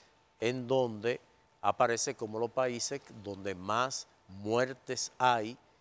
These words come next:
como resultado de accidentes de tránsito. Y yo, como abogado, pues de una vez me puse,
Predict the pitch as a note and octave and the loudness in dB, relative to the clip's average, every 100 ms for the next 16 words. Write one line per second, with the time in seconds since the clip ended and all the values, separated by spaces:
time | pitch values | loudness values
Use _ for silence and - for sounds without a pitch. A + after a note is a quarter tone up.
0 | _ _ _ - A#2 A#2 A#2+ - C3 - | _ _ _ -6 -2 -2 -2 -2 -2 4
1 | A#2 A#2+ C3+ G#2 G2+ F#2 - G2+ F#2+ A#2+ | 4 4 0 -6 -6 -6 -8 -4 0 2
2 | A#2 G#2+ F#2 F#2 F2 - E2 F2+ - - | 0 -4 -4 -6 -6 -8 -14 -20 -20 -20
3 | - - - - A#2 A2+ C3+ D3 D3+ E3 | -20 -20 -18 -4 -4 2 4 6 6 2
4 | C#3+ B2+ B2+ C#3 D#3 C#3+ C#3 D3+ B2 A2 | -4 2 4 4 4 4 4 0 -2 -2
5 | A2 B2 A#2 A#2 A#2+ A2+ G2+ - G#2+ - | -2 -2 0 0 -2 -4 -8 -10 -12 -6
6 | A#2+ A2+ | -4 -4